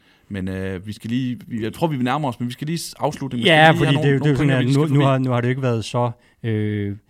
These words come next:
Speaker 2: fine ord, vi har sagt om O B, øh, men der er jo i hvert fald sådan en positiv ting, som er,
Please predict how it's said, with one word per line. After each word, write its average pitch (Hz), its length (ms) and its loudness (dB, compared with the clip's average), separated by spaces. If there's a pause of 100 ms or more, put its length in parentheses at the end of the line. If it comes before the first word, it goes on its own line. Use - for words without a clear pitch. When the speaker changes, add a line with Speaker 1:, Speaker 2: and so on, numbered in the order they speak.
(120)
Speaker 2:
fine 139 400 -2
ord, 120 220 -2
vi 110 100 -4
har 104 80 -4
sagt 117 300 -6
om 117 120 0
O 113 160 -2
B, 107 100 -6 (300)
øh, 101 520 -4 (140)
men 131 340 -2
der 110 140 -8
er 110 60 -2
jo 123 80 -2
i 120 40 -4
hvert 113 180 -2
fald 110 140 -6
sådan 113 240 -6
en 117 260 -2 (300)
positiv 117 420 -4
ting, 107 300 -6
som 101 300 -6
er, 98 180 -6